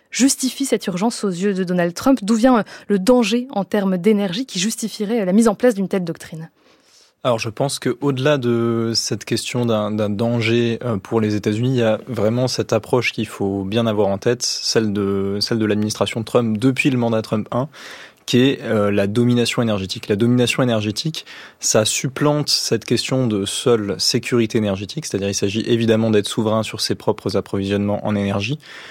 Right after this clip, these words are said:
Speaker 2: mais aussi d'utiliser l'énergie comme un outil, euh, à la fois commercial et géopolitique, comme un outil pour disposer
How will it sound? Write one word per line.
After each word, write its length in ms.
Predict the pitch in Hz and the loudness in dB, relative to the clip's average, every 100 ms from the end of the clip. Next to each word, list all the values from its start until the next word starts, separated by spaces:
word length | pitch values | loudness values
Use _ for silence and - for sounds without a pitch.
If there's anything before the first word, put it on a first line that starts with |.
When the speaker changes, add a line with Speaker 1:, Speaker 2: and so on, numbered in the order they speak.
| - - | -10 0
Speaker 2:
mais 180 | 117 | 4
aussi 340 | 131 131 - 139 | 4 4 2 0
d'utiliser 580 | 120 131 - 135 123 123 | -4 -2 -2 0 2 2
l'énergie 640 | 120 117 107 113 151 151 | 2 0 0 -2 -2 -2
comme 400 | - 135 135 131 | 0 2 2 -2
un 180 | - 113 | -2 -2
outil, 500 | 113 107 - 135 147 - - - - - | 0 -2 -2 -2 -2 -6 -18 -20 -10 -2
euh, 140 | 117 | 2
à 40 | 110 | 2
la 80 | 113 | 0
fois 160 | - | -2
commercial 640 | 120 127 120 110 - 135 135 | 0 2 2 0 2 2 2
et 140 | 127 | 0
géopolitique, 720 | 113 110 107 110 107 104 - - | 0 0 0 -2 -4 -8 -10 -4
comme 200 | - 120 | 0 2
un 80 | 117 | 2
outil 320 | 120 - 147 | 0 0 -2
pour 180 | - 113 | -2 -2
disposer 760 | 110 120 - 117 127 123 131 | 0 -4 0 2 2 2 0